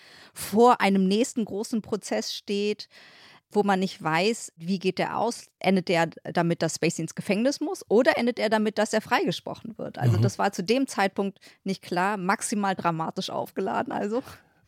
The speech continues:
Speaker 2: Bevor du Spacey begegnest, denn das wird jetzt bald passieren, müssen wir noch einmal genau diese andere Geschichte erzählen. Denn die Vorwürfe gibt es gleich auf zwei Kontinenten sozusagen. Es gibt die amerikanischen Vorwürfe, darüber haben wir im ersten Teil gesprochen und die sind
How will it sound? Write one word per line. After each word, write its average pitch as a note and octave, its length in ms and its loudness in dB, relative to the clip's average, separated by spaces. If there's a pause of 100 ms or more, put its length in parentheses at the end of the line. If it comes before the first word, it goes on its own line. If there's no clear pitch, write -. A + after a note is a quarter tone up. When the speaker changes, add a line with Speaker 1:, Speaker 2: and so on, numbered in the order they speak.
Speaker 2:
Bevor F#3+ 320 2
du G#3 120 4
Spacey E3 460 0
begegnest, B2 640 2
denn G#2+ 100 -4
das A#2 240 -2
wird A#2+ 160 0
jetzt A2+ 180 -6
bald F#2+ 240 -4
passieren, - 680 -10 (480)
müssen A2 200 0
wir C3 80 8
noch C3 140 6
einmal D3 420 4
genau B2 400 4
diese B2+ 360 4
andere B2+ 360 4
Geschichte G2+ 480 -2
erzählen. D#2 460 -10
Denn G2 160 -4
die A2+ 140 2
Vorwürfe E3 560 2
gibt C3 180 -6
es A#2+ 80 -8
gleich A#2+ 240 0
auf G2 100 -6
zwei A#2+ 300 -2
Kontinenten D3+ 720 0
sozusagen. D3 540 -4
Es G#2+ 100 -8
gibt G#2 140 -6
die - 80 -4
amerikanischen G#2+ 600 0
Vorwürfe, D3 520 6 (480)
darüber G2 260 4
haben F#2+ 100 2
wir F#2 60 4
im F2 80 2
ersten A2 320 2
Teil C3+ 220 6
gesprochen C3+ 380 4
und A2 80 4
die A2+ 80 6
sind A2 320 0